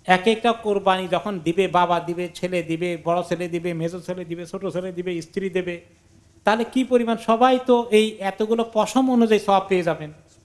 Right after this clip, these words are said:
তো আপনি এখন সবাইকে বঞ্চিত করেন কেন? তারা কোরবানি দিবেন এবং অন্যদেরকে, গরিবদেরকে বেশি করে কোরবানি খাওয়ার, পাওয়ার সুযোগ হয়ে গেল। তো এর মধ্যে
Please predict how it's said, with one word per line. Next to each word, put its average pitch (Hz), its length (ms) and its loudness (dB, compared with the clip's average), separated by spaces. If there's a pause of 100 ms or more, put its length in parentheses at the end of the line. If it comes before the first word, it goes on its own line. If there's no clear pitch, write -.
(520)
তো 220 80 8
আপনি 220 300 4
এখন 233 160 0
সবাইকে 233 320 2
বঞ্চিত 226 380 4
করেন 220 320 4
কেন? 160 380 0 (1300)
তারা 185 200 4
কোরবানি 208 440 0
দিবেন 226 360 0 (440)
এবং 175 200 2 (100)
অন্যদেরকে, 208 680 0 (140)
গরিবদেরকে 202 640 2
বেশি 196 280 -2
করে 220 200 0
কোরবানি 180 380 -4
খাওয়ার, 165 360 2 (100)
পাওয়ার 165 340 4
সুযোগ 151 260 -2
হয়ে 240 220 6
গেল। 208 140 -2 (1160)
তো 185 60 -4
এর 214 200 6
মধ্যে 220 520 0